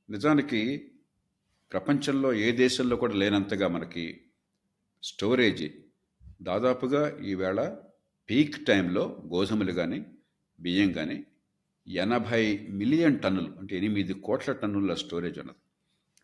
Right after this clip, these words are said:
స్వతంత్రం వచ్చినప్పుడు దేశంలో టోటల్ ప్రొడక్షన్ ఫుడ్ గ్రెయిన్స్‌ది ఐదు కోట్ల ఇరవై లక్షల టన్ను. అప్పుడు టోటల్ ప్రొడక్షన్ ఎంత ఉందో,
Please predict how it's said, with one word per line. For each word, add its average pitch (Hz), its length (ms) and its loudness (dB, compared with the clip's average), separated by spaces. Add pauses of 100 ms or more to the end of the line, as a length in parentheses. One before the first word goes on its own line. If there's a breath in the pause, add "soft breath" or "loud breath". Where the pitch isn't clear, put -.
(140)
స్వతంత్రం 170 500 0
వచ్చినప్పుడు 156 280 0
దేశంలో 139 480 4
టోటల్ 180 540 0
ప్రొడక్షన్ 131 440 2 (440)
ఫుడ్ 110 140 -6
గ్రెయిన్స్‌ది 135 600 -2 (340)
ఐదు 143 260 6
కోట్ల 135 320 2
ఇరవై 110 200 4
లక్షల 98 260 0
టన్ను. - 560 -14 (1400)
అప్పుడు - 280 -2
టోటల్ 143 440 0
ప్రొడక్షన్ 139 400 2
ఎంత 104 180 0
ఉందో, 110 440 0